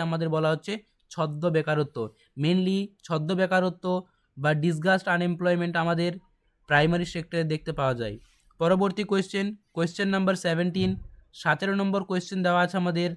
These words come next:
লোহিত রক্তকণিকার গড় আয়ু কতদিন? লোহিত রক্তকণিকার গড় আয়ু কতদিন? তো এই প্রশ্নের সঠিক উন-, উত্তর আমরা সকলে জানি, আনসার হয়ে যাবে অপশন নাম্বার বি,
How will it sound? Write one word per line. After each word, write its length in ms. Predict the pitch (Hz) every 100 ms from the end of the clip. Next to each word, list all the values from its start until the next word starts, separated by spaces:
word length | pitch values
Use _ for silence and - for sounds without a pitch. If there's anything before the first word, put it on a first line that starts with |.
| - _ 131
লোহিত 400 | 151 175 196 196
রক্তকণিকার 800 | 180 175 180 180 185 180 180 175 - -
গড় 300 | 131 139 165 175
আয়ু 180 | 175 175
কতদিন? 560 | 151 160 151 147 110 - _ -
লোহিত 280 | 151 180 185
রক্তকণিকার 800 | 196 185 - 180 185 180 185 180
গড় 240 | 147 160 170
আয়ু 160 | 170
কতদিন? 420 | 165 147 151 139 113 - _ _ 160
তো 60 |
এই 160 | 165 175
প্রশ্নের 380 | 185 190 196 185
সঠিক 340 | 180 180 185
উন-, 160 | 190 180 165
উত্তর 300 | 170 185 180
আমরা 160 | 185
সকলে 380 | 180 160 180 185
জানি, 220 | 180 180 185 _ _
আনসার 300 | 147 160 185
হয়ে 100 | 180
যাবে 140 | 170 170
অপশন 280 | 160 180
নাম্বার 300 | 180 175 175
বি, 300 | 160 180 180